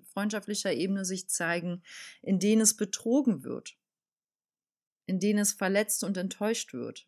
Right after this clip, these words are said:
Weil, und das passiert nur, diese Muster füttern,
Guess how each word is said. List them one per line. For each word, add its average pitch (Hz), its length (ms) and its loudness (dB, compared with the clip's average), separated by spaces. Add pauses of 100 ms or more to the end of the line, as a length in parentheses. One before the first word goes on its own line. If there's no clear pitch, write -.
(140)
Weil, 175 380 2 (360)
und 196 260 -2
das 202 220 2
passiert 208 500 0
nur, 226 440 6 (380)
diese 190 180 4
Muster 214 380 4
füttern, 226 800 2